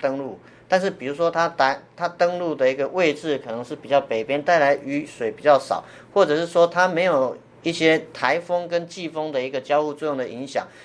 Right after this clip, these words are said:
哦，所以它带来这个降雨可能也会少，哦，所以基本上确实我们是可以这样讲说，一般台风影响我们的次数多的时候，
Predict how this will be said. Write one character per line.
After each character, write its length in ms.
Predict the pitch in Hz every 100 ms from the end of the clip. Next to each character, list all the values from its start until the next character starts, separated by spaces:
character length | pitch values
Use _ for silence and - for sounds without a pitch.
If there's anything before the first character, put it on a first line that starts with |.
| - -
哦， 80 | 113
所 160 | -
以 80 | 175
它 280 | 165 175 175
带 280 | 170 190 151
来 120 | 127
这 100 | 143
个 100 | 147
降 240 | - 151
雨 40 | 113
可 180 | - 107
能 120 | 117
也 120 | 107
会 180 | 139 131
少， 300 | - - - - - - -
哦， 60 |
所 120 | 147
以 20 | 151
基 160 | 226
本 160 | 226 160
上 260 | 214 190 180 - - - - -
确 180 | 233
实 160 | 208 156
我 120 | 139
们 120 | 127
是 120 | 131 -
可 120 | 147
以 60 |
这 140 | 131 147
样 180 | 139 127
讲 260 | 104 101
说， 160 | 127 131
一 80 | 156
般 520 | 160 147 147 147 143
台 220 | 135 135
风 320 | 143 165 165 131
影 180 | 147
响 220 | 151 139 131
我 140 | 110
们 320 | 107 110 110
的 180 | 110 110
次 220 | - 151
数 180 | 143 151
多 240 | - 156
的 100 | 147
时 140 | - 143
候， 180 | 143